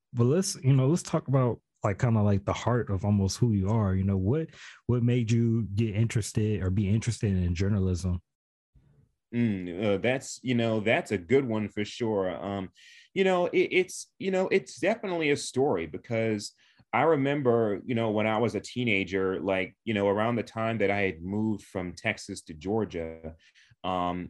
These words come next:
Speaker 2: it was something where I was really, like, trying to find myself because I had made a lot of friendships when I had gone to, you know, when I had gone to, um,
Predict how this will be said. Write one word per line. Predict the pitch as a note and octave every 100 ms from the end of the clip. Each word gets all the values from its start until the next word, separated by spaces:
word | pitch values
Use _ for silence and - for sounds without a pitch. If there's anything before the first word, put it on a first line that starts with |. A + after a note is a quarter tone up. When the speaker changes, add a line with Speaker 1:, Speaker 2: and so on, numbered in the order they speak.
| -
Speaker 2:
it | G#2+
was | D3+ E3 -
something | D3 C#3 B2+ C3+ A#2
where | A2 A2+
I | B2
was | A2 G2+ F2+
really, | F2 A2 A#2+ A#2+
like, | G2+ F#2+ F#2
trying | - G#2+ G#2
to | F2+
find | - G2+ G#2+
myself | F2 E2+ F2+ E2
because | - G#2
I | G2+ B2+
had | G#2+
made | A2+
a | G#2
lot | F#2 F2+
of | D#2
friendships | - G#2 G2 E2+ D2 - _ - _ _
when | G2 F#2
I | F#2+
had | F#2 F2+
gone | E2 F#2+ F#2 -
to, | - F2 F2 E2+ E2 _
you | G#2+
know, | F#2
when | F2+
I | F2+ F#2
had | E2+
gone | D#2+ F#2 F#2 F#2 -
to, | F2 F2 E2
um, | E2+ E2 D#2+ D#2+